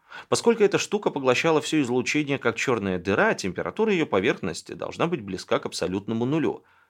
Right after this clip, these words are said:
Но почему же она не была холодной? Ответ мог быть только один. Плотность материала невообразимо мала.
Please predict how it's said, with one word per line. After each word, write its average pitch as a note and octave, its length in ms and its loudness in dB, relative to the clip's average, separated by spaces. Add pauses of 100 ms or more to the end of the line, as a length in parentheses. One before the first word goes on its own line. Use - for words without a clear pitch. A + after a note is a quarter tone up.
(580)
Но A2+ 200 6
почему F2 460 -2
же G#2 140 -2
она F2 260 0
не F#2 120 -2
была F2 260 -8
холодной? A2 500 -4 (960)
Ответ G#2+ 420 0
мог C3+ 180 0
быть G#2 160 -6
только G2+ 280 0
один. E2 340 -6 (280)
Плотность A#2+ 440 2
материала G2 580 0
невообразимо E2+ 1040 -4
мала. E2+ 560 -2